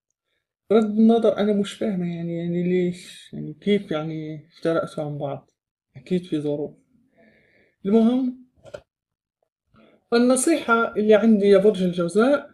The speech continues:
بيقول لك اختار الطريق اللي يؤدي إلى الحكمة.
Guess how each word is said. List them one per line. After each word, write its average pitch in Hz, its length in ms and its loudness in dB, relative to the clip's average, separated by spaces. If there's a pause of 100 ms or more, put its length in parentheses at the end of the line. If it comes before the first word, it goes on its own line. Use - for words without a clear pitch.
(120)
بيقول 226 300 2
لك 208 260 2
اختار 240 380 -2
الطريق 214 640 0 (760)
اللي 202 160 0
يؤدي 202 720 0 (480)
إلى 196 120 8
الحكمة. 175 540 -2